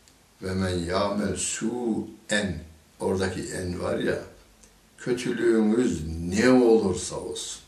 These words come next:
yapmışsınız, ondan yürekten pişman olacaksınız, iliklerinize kadar. Ve o yaptığınızdan nefret edeceksiniz.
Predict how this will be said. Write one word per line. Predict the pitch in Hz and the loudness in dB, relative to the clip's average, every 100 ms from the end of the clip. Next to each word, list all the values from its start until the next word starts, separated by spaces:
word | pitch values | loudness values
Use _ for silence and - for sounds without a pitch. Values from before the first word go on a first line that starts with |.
| _ _ _ _ _ _ - _ _ _ _ _ _ - _ - | _ _ _ _ _ _ -20 _ _ _ _ _ _ -20 _ -8
yapmışsınız, | 101 98 - - - 143 107 131 - - - - _ _ _ _ - - - - _ _ - - | -4 -4 -6 -6 -4 -4 -4 -6 -6 -10 -14 -20 _ _ _ _ -20 -20 -20 -20 _ _ -20 -12
ondan | - 90 87 - 127 127 - - _ _ _ 87 | -6 -4 0 2 2 2 -2 -12 _ _ _ -12
yürekten | 87 98 110 123 - - 143 160 - | -6 2 6 6 4 2 4 4 2
pişman | - 110 104 95 | -4 -2 0 0
olacaksınız, | 82 80 80 - - - - - - | -2 -4 -8 -8 -10 -10 -12 -10 -8
iliklerinize | 90 90 - 90 90 80 78 78 - | -8 -8 -6 -2 -2 -4 -8 -10 -10
kadar. | - - 78 - 80 87 | -12 -12 -12 -12 -12 -8
Ve | 78 - | -8 -4
o | 110 113 95 | 4 6 6
yaptığınızdan | 90 90 - 90 90 87 80 - 113 85 | 2 -2 -6 -6 -4 -4 -6 -4 -2 -2
nefret | - - 92 - | -4 -8 -6 -6
edeceksiniz. | 78 65 69 73 - 71 - - - | -8 -12 -12 -14 -12 -12 -12 -10 -12